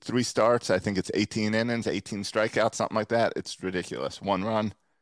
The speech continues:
So John Means is truly <laughs> becoming a real ace. We always joke that the Orioles ace is an ace because every team has to have an ace. But John Means is starting to really show and really shine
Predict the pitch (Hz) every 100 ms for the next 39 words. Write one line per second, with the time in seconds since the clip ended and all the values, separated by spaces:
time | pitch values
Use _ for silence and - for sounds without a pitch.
0 | _ _ _ _ _ _ - 98 85 90
1 | - 113 131 131 113 110 107 - - _
2 | _ _ _ _ _ - - 101 98 90
3 | - - _ _ _ _ - 143 143 117
4 | 90 - 107 - 123 104 92 87 101 92
5 | 82 101 - - - _ 104 131 139 131
6 | - 127 123 123 95 101 - 95 110 120
7 | 107 98 - 110 95 - - - _ _
8 | _ _ _ _ _ _ 113 104 104 101
9 | 104 104 - 101 - 104 95 - 107 98
10 | - 110 92 95 - 98 98 90 92 -
11 | - - _ _ 110 - 131 135 123 131
12 | 110 95 - 107 85 95 104 104 98 -
13 | 101 98 95 87 98 98 85 - 104 98
14 | 82